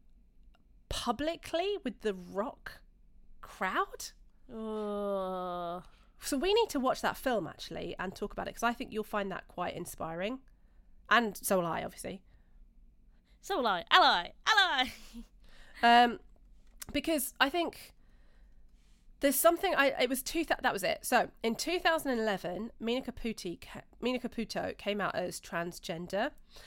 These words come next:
Speaker 2: Mm.
Speaker 1: Um, and I won't say her dead name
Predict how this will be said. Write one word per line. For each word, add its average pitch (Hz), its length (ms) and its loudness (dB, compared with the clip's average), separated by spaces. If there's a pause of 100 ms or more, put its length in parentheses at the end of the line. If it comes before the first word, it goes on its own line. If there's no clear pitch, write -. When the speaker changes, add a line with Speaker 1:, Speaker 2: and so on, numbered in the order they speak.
(120)
Speaker 2:
Mm. 196 500 -2
Speaker 1:
Um, 190 220 -4 (160)
and 185 280 0
I - 40 0
won't 214 180 0
say 185 420 -2
her 190 120 -8
dead 175 220 -6
name 202 300 -4